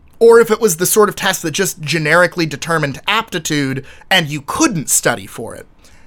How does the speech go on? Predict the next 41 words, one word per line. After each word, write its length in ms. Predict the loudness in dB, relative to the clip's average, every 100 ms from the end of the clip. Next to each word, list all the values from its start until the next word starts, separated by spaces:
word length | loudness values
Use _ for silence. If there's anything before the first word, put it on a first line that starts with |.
| -20 -20 -20 -20 _ _ _ -12 -2
Which 200 | 0 2
is 100 | 4
such 240 | 4 4
a, 200 | 4 4 0
I 100 | 2
kn-, 160 | 2 2
I 120 | 2
know 220 | 4 4
how 160 | 4 2
nerdy 400 | 2 2 2 0
that 200 | -2 -2
sounds, 440 | 0 0 -2 -8
but, 320 | -8 -8 -8
you 100 | -8
know, 240 | -6 -8 -10 _ -20 -20 -20 -20 -20 -20 -20 -4
this 200 | -2 -2
is 120 | 0
where 180 | 2 4
I 120 | 4
live. 380 | 2 -2 -4 -16 -20 -20 -20 -20 -4 -2
And 180 | 0
so 200 | 2 4
I 100 | 4
took 320 | 2 0 -2 -2
the 180 | 0
L 180 | 2 4
sat 280 | 2 0 0
'cause 280 | 0 -2 0
that 300 | 0 0 2
was 400 | 2 2 -2 -8
the 300 | -8 -8 -8
test 460 | -2 -2 -2 -6 -8
that 200 | -8 -10
you 80 | -14
couldn't 380 | -8 -6 -6 -6
really 240 | -4 -4
study 340 | -2 0 0 -2
for 280 | -4 -2
in 160 | -2 -2
that 200 | -4 0
way. 300 | 0 0